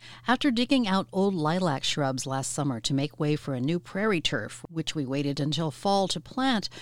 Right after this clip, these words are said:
we discovered that sand bathing is a favorite activity for young birds. In hot weather, the birds cycle between water baths and sand baths so quickly and so often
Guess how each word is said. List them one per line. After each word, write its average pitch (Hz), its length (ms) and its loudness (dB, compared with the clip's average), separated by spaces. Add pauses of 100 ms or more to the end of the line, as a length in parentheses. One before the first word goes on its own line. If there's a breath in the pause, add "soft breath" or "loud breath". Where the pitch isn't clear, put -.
(140 loud breath)
we 233 100 4
discovered 247 580 2
that 254 140 0
sand 277 540 4
bathing 147 500 -2
is 202 180 0
a 185 60 -2
favorite 220 400 2
activity 220 560 0
for - 180 -2
young 160 300 0
birds. 247 520 2 (580 loud breath)
In 240 160 6
hot 247 260 4
weather, 165 300 2
the 160 140 -4
birds 175 280 0
cycle 185 400 -2
between 156 420 0
water 202 280 2
baths 131 540 -2
and 269 260 6
sand 285 360 4
baths 113 360 0
so 277 240 2
quickly - 540 -8
and 143 160 -4
so - 260 -2
often 208 480 2